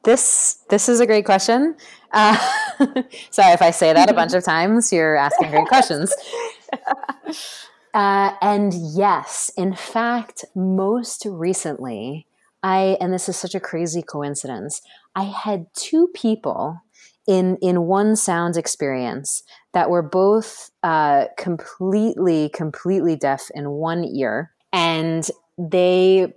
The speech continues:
Speaker 1: perceived during the sound experience that they were hearing through both ears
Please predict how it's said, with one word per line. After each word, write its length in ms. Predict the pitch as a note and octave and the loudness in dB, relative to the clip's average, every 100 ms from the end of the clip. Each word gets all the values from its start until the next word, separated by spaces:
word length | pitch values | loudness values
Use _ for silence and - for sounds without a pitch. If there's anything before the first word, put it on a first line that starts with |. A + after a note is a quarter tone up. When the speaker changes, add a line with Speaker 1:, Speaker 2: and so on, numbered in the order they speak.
| - | -10
Speaker 1:
perceived 1160 | - F3+ - B3 G#3 D3+ D3+ F3+ A3+ - - - _ _ - | -4 -4 -2 0 0 2 2 0 -4 -8 -16 -18 _ _ -16
during 340 | F3 F3+ F#3 F3+ | -2 0 2 0
the 100 | F3 | 0
sound 300 | - E3+ E3+ | -2 -2 -2
experience 840 | E3 - D#3+ C#3+ C#3 C#3 D3 - - _ - | -4 -6 -6 -4 -4 -6 -6 -8 -10 _ -2
that 200 | E3 E3+ | -2 0
they 220 | D#3 D#3 | 0 0
were 180 | D3 D#3 | -2 -4
hearing 680 | - D3+ D3+ C#3+ C3+ C3 | -6 -4 -2 -2 -4 -6
through 320 | - - C#3+ | -8 -8 -6
both 300 | B2+ C3 B2+ | -4 -4 -4
ears 720 | B2 A#2 F2 F3+ - - - | -6 -6 -6 -8 -8 -10 -12